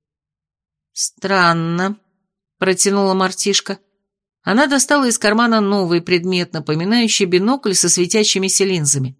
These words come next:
"Распознаватель магической иллюзии. Сейчас, сейчас".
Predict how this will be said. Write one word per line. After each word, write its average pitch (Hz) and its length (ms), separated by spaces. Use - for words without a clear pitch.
"Распознаватель 180 1080
магической 196 800
иллюзии. 151 600
Сейчас, 180 580
сейчас". 170 840